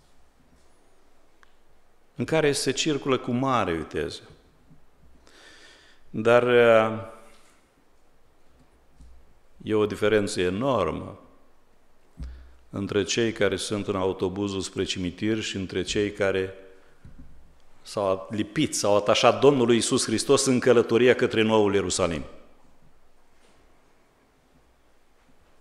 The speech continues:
De fapt, nu ai posibilitatea ca să alegi decât între cele două variante. E singura posibilitate. Viața e singura ocazie în care alegi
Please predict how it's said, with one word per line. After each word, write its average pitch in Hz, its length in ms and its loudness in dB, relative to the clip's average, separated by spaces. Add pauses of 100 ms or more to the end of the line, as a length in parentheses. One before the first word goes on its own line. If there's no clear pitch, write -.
(1080)
De - 100 -2
fapt, 196 200 4
nu 220 120 4
ai 110 340 8 (520)
posibilitatea 110 880 0
ca 107 140 2
să 113 140 0
alegi 113 260 2
decât 110 300 -4
între 107 240 -6
cele 107 260 -4
două 104 260 0
variante. 104 500 -2 (1200)
E 101 200 -4
singura - 1120 -4
posibilitate. 92 840 -8
Viața 110 320 2
e 110 40 0
singura 98 440 -2
ocazie 131 540 2
în 156 60 -4
care 143 200 2
alegi 143 440 2